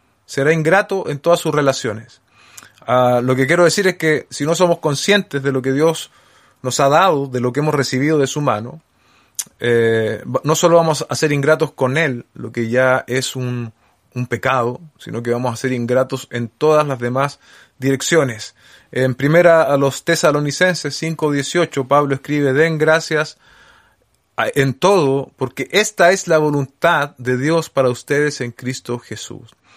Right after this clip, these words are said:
El que tú y yo, amado hermano, hermana, seamos agradecidos, no es un asunto alternativo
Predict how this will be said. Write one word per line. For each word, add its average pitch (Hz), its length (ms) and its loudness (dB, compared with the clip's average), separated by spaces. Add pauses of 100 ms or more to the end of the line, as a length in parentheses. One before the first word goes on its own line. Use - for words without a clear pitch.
(240)
El 127 100 -6
que 139 140 0
tú 180 180 2
y 190 80 0
yo, 190 360 4 (180)
amado 147 340 4
hermano, 147 400 2
hermana, 143 320 0
seamos 139 400 0
agradecidos, 131 800 -2 (580)
no 135 80 -6
es 139 140 -8
un 143 100 -4
asunto 139 800 -2
alternativo 131 1040 -2